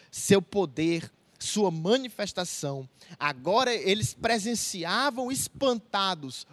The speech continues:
o sobrenatural de Deus. Religiosos mornos na fé,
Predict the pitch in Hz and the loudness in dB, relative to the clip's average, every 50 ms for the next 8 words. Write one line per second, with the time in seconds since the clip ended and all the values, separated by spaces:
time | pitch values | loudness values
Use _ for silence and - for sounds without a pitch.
0 | - _ - 165 - - - - 185 202 240 220 180 190 175 170 170 160 - - | -10 _ -4 -4 -4 -4 -6 -4 -2 -2 -2 -2 -4 -6 -6 -6 -6 -8 -6 -4
1 | 160 147 143 143 131 135 131 117 104 120 120 110 117 117 - - - - - - | -2 0 0 0 -2 -6 -10 -8 -8 -6 -6 -6 -6 -8 -12 -14 -16 -18 -20 -20
2 | - - - 170 185 202 208 208 170 151 165 180 190 175 165 175 202 240 269 254 | -12 -4 0 2 2 2 2 2 2 2 0 0 0 0 2 2 4 4 2 2
3 | 208 240 214 160 170 175 175 202 262 302 339 330 285 285 311 294 254 269 277 277 | -2 -6 -8 -6 -2 0 4 6 6 6 6 6 2 0 -2 -6 -8 -8 -10 -10
4 | 262 - - - - 180 185 180 165 | -10 -10 -10 -4 0 4 4 4 4